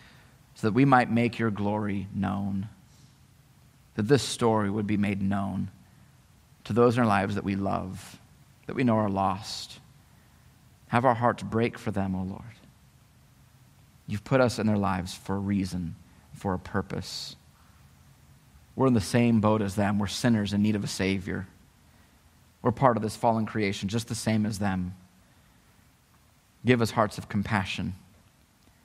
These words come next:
that we, like you did, as you incarnated yourself into our world, help us to incarnate ourselves into their world, into their lives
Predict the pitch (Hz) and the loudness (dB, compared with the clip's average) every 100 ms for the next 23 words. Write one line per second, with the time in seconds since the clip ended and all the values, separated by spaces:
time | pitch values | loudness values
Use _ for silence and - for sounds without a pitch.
0 | _ _ _ - 110 117 127 120 107 131 | _ _ _ -4 -2 4 6 6 8 6
1 | 147 120 127 107 98 98 101 127 113 - | 6 2 2 2 -2 -2 0 2 2 4
2 | 135 139 139 127 120 120 127 117 - 120 | 4 4 2 0 -2 0 2 2 2 -2
3 | 123 117 110 110 120 139 120 - 110 - | 2 4 4 2 2 2 0 -4 -6 0
4 | 127 120 113 113 110 107 - - - 151 | 2 2 2 0 0 -2 -4 -6 0 2
5 | 123 104 110 104 107 107 107 107 - _ | 2 2 2 2 0 -2 -4 -8 -14 _
6 | _ _ _ _ _ _ _ - 151 131 | _ _ _ _ _ _ _ 0 2 4
7 | 110 110 104 101 92 98 - - | 4 4 4 2 0 -4 -12 -14